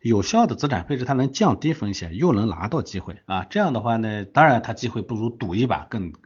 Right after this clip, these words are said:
更好。嗯，但是赌一把呢，机会是不，不错，抓到机会了，赢了是不错，那输了呢？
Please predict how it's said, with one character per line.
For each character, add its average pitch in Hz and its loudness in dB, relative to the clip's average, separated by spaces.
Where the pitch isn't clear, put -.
更 110 -4
好。 - -16
嗯， 104 -6
但 135 0
是 123 -2
赌 98 -6
一 127 0
把 87 2
呢， 85 -4
机 - -6
会 113 -4
是 90 -8
不， 85 -14
不 92 -12
错， 85 -10
抓 165 12
到 160 6
机 107 -4
会 95 -4
了， 80 -8
赢 101 2
了 190 6
是 - -2
不 80 -12
错， 85 -12
那 110 -8
输 139 -6
了 135 -2
呢？ 80 -10